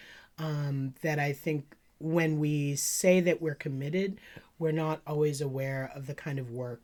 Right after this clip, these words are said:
that that takes. You know, I think doing D E I work, you go into organization, they make a commitment. "All right, we don't want it. We wanna be an anti-racist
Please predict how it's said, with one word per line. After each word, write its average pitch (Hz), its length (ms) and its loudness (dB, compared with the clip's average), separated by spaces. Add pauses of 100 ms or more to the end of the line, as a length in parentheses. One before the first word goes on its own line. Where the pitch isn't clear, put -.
(120)
that 127 160 -10
that 117 280 -10 (200)
takes. - 500 -10
You 147 80 -6
know, 131 240 -6
I 131 80 -4
think 147 260 0 (380)
doing 202 340 4
D 151 200 0
E 156 40 2
I 185 160 4
work, 160 240 2
you 156 60 -4
go 180 180 8
into 170 200 4
organization, 135 680 -2
they 123 60 -4
make 131 240 -4
a 143 80 -2
commitment. 131 460 -8
"All 165 60 -4
right, 147 160 -4
we 147 80 -4
don't 143 180 -2
want 147 180 -2
it. 131 80 -6
We 147 100 -2
wanna 151 200 0
be 139 220 -4
an 139 100 -10
anti-racist 131 760 -8